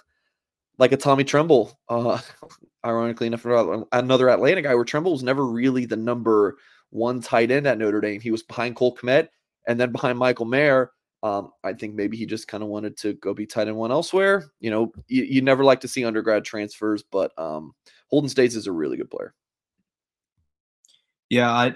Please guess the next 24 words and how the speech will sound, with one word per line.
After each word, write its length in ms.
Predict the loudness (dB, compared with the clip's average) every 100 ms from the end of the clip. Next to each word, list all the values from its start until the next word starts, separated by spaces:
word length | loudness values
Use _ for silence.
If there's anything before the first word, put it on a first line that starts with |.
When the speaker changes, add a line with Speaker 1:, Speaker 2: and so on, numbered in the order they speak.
| -4
Speaker 2:
I'll 140 | -4
be, 280 | 2 4 4
uh, 260 | 2 0 -2
a 40 |
little 180 | -2 -2
bit 180 | -4 -6
curious 540 | -4 0 0 0 0
to 60 | -2
see 180 | -2 -2
where 180 | -2
he 120 | -2 -2
ends 180 | -4
up. 220 | -2 -4 -4
I 80 | -8
think 240 | -8 -6
he'll 160 | -6 -4
definitely 380 | -4 -6 -4
end 160 | -4 -4
up 160 | -4 -4
in 60 |
another 260 | -4 -4 -6
Power 320 | -4 -6 -4
Five 220 | -8 -10 -8
program. 640 | -8 -6 -6 -6 -8 -10